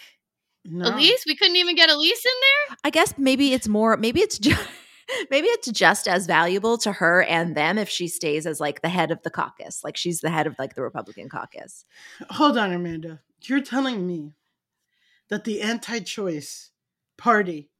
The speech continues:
Speaker 1: of this country, the party that doesn't believe in g-, pay gaps, the party that wants to defund teachers,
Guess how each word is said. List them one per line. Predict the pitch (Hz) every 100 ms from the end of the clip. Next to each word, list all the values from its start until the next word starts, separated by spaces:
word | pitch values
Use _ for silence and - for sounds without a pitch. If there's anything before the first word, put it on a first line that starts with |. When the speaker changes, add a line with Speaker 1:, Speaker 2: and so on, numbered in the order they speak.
| -
Speaker 1:
of | 190
this | 185 202
country, | - 196 170 160 143 _ _ _ _ -
the |
party | 185 277 285
that | 269 240
doesn't | 214 254 277
believe | 262 233
in | 214 196
g-, | 220 - _
pay | 208 190
gaps, | 170 147 - - - _ _ _ -
the | 302
party | 349 392 381
that | 320 269
wants | 277 277
to | 233
defund | 220 269 269 254
teachers, | 190 220 - 180 165 165